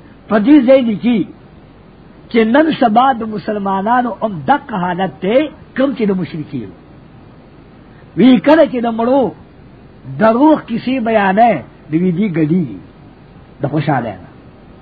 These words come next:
او کله چې د الله یووالی بیانوي، نو د دې زړونه تنګ دي. او بیا وی وقلت یوما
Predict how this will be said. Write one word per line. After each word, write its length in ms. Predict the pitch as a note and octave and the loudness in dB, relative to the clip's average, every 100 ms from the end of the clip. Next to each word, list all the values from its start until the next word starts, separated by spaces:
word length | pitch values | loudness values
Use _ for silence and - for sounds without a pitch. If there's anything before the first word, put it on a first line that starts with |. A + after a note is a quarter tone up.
| - - - - | -20 -20 -6 0
او 120 | B3 G3+ | 0 -2
کله 260 | C4+ E4 C#4 | -2 -2 -2
چې 100 | C4 | -6
د 100 | A3 | -6
الله 300 | G#3+ G#3 A#3+ A#3+ | -8 -2 0 0
یووالی 520 | G#3+ F#3 G#3+ D4 B3+ | -2 0 2 2 0
بیانوي، 540 | G#3 G#3 G3 A3 A#3+ C#3 - - - | -4 -4 -4 -2 -4 -6 -12 -20 -10
نو 80 | D#3 | -6
د 80 | F3+ E3 | -6 -2
دې 80 | G#3 | -2
زړونه 200 | F#3+ G3+ D3 | -2 -4 -8
تنګ 140 | A#2+ G#2 | -12 -16
دي. 80 | - - - - - - - - - - - - - - - - - - | -20 -20 -20 -20 -20 -20 -20 -20 -20 -20 -20 -20 -20 -20 -20 -20 -20 0
او 180 | G#3 A3+ | 2 2
بیا 240 | F3 C4+ C#4+ | 2 2 2
وی 320 | C4 C#4 F3+ - - - - - - - - - - - - - - - | 0 -2 -8 -14 -20 -20 -20 -20 -20 -20 -20 -20 -20 -20 -20 -20 -20 -4
وقلت 540 | E3+ G3+ - C#4 G#3+ A#3 | -2 -2 0 0 0 -4
یوما 440 | A3+ B3+ B3 | 0 0 2